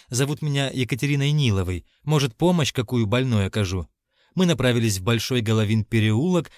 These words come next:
а за нами шествовала толпа любопытных. Глухо зашумев, пробежал по верхушкам деревьев ночной ветерок.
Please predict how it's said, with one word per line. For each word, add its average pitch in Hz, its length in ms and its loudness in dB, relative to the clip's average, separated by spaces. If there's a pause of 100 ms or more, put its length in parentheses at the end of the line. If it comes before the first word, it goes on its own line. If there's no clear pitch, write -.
а 120 100 -2
за 104 120 0
нами 123 260 0
шествовала 117 640 -2
толпа 110 360 0
любопытных. 98 840 -4 (640)
Глухо 120 440 0
зашумев, 107 760 0
пробежал 107 560 0
по 113 80 -2
верхушкам 101 720 -2
деревьев 131 680 0
ночной 107 440 0
ветерок. 98 640 -2